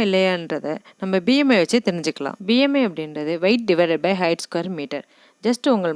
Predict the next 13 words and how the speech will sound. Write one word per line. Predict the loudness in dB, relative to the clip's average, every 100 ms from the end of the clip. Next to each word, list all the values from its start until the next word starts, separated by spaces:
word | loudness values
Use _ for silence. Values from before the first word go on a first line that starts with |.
| -4
மொபைல் | 0 2 2
ஆப்லயே | 0 -2 0 0
உங்களோட | -2 -4 -4 -2
பி | -2
எம் | -2
ஐ | -4
செக் | -6 -6
பண்ணிக்கலாம். | -8 -8 -8 -10 -14 -18 -2
உங்களோட | 2 4 2 2
பி | 2 2
எம் | 2 -2
ஐ | -2 0
below | 4